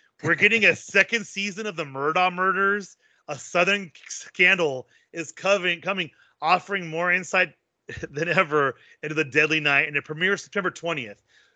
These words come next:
Speaker 1: Netflix is just killing it with this. We're gonna get
Speaker 2: Right.
Speaker 1: the Fyre Fest two documentary probably
Speaker 2: Yep.
Speaker 1: before anything else. I mean, it's crazy.
Speaker 2: Yep. Yeah, exactly. And I wonder on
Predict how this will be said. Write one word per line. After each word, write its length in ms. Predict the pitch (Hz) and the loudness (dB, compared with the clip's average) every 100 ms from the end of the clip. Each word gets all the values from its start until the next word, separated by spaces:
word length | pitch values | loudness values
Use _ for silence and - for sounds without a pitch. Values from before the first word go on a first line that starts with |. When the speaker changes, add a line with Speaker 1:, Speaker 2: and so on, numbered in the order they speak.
| _ _ 151 | _ _ 2
Speaker 1:
Netflix 420 | 220 226 269 220 | 4 4 -2 -2
is 60 | |
just 240 | 151 160 - | -12 -14 -10
killing 340 | - 170 160 | -2 0 -2
it 80 | 123 | -6
with 160 | 110 - | -14 -14
this. 360 | 92 - - 165 | -16 -16 -10 -4
We're 100 | 175 | 4
gonna 260 | 240 285 | 6 6
get 200 | 208 220 | 4 4
Speaker 2:
Right. 100 | 196 | 4
Speaker 1:
the 60 | 190 | -2
Fyre 380 | - 180 196 190 | 0 4 6 4
Fest 360 | 196 185 - | 2 0 -2
two 280 | - 208 180 | -8 -6 -6
documentary 840 | 123 147 147 143 143 135 135 139 - _ _ | -2 -2 0 -6 -6 -4 -4 -6 -10 _ _
probably 400 | 262 285 262 220 | 4 6 6 4
Speaker 2:
Yep. 40 | |
Speaker 1:
before 440 | 185 - 190 185 190 | -2 -8 -2 2 2
anything 360 | 190 175 196 | 0 -4 -4
else. 320 | 247 302 - 185 | 0 0 -2 -4
I 40 | |
mean, 320 | 175 160 156 _ - | -4 -4 -6 _ -10
it's 140 | 170 | -10
crazy. 640 | - 233 370 190 107 87 _ _ _ _ - | -6 -4 -4 -6 -12 -20 _ _ _ _ -4
Speaker 2:
Yep. 260 | 107 98 - _ _ _ | 0 0 -4 _ _ _
Yeah, 200 | 107 98 | -2 0
exactly. 480 | 92 92 90 101 69 | 0 -4 -4 -4 0
And 120 | 123 123 | 0 2
I 60 | |
wonder 420 | 139 165 190 165 120 | 2 0 0 -4 -2
on 440 | 123 123 113 | 0 0 0